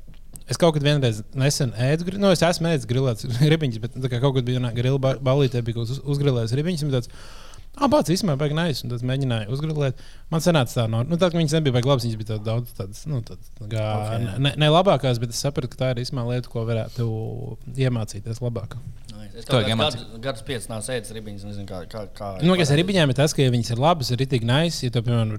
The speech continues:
Speaker 1: tas kauls viegli slīd ārā, un tev viņas visas tādas sulīgas un tādas, bet, ja viņas ir sūdīgas, tev ir kaut kāda tur muskuļi ap tiem kauliem, un tad tur, tur jāgriež, jāplēš nost, un
Speaker 2: Es
Speaker 1: tas
Speaker 2: atvainojos Mičuļiem, ja viņš šo klausās. Bet jūs esat antivakser, tāpēc man pohuj.
Speaker 3: Tev vajag dāvu uzlikt, ā, milzīgu smokeru laukā uz balkona.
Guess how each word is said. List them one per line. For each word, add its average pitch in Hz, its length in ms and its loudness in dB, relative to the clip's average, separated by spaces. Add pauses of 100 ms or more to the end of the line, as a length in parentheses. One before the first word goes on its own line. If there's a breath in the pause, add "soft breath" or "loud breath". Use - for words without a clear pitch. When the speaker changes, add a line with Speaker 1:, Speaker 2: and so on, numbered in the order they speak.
Speaker 1:
tas - 80 -6
kauls 123 400 4
viegli 123 280 2
slīd 123 360 0
ārā, 123 320 2
un 107 60 -4
tev 113 160 0
viņas 104 100 -2
visas 123 240 -2
tādas 110 160 -4
sulīgas 123 420 0
un 113 80 -2
tādas, 117 300 0
bet, 113 220 -4
ja 120 180 -2
viņas 117 220 -4
ir 113 100 -6
sūdīgas, 143 460 2
tev 120 140 2
ir 117 40 -2
kaut 117 200 0
kāda 110 240 -4
tur 123 120 -4
muskuļi 123 540 4
ap 127 100 0
tiem 113 160 0
kauliem, 123 480 4
un 110 80 0
tad 117 140 0
tur, 113 80 -4
tur 117 260 0
jāgriež, 120 560 2
jāplēš 127 460 2
nost, 120 340 0
un 117 60 0
Speaker 2:
Es 104 40 -2
Speaker 1:
tas 120 140 0
Speaker 2:
atvainojos 113 340 4
Mičuļiem, 110 460 2
ja 98 80 0
viņš 98 220 -4
šo 95 100 0
klausās. 107 400 -2 (800 loud breath)
Bet 104 220 -10
jūs 110 200 -2
esat 113 160 -2
antivakser, 104 720 0
tāpēc - 300 -6
man 98 120 -8
pohuj. 92 400 -6
Speaker 3:
Tev 117 140 0
vajag 92 120 0
dāvu 98 280 2
uzlikt, 92 240 -6
ā, 85 100 -6
milzīgu 90 380 -2
smokeru 90 460 -2
laukā 85 180 0
uz 80 100 -2
balkona. 85 440 -6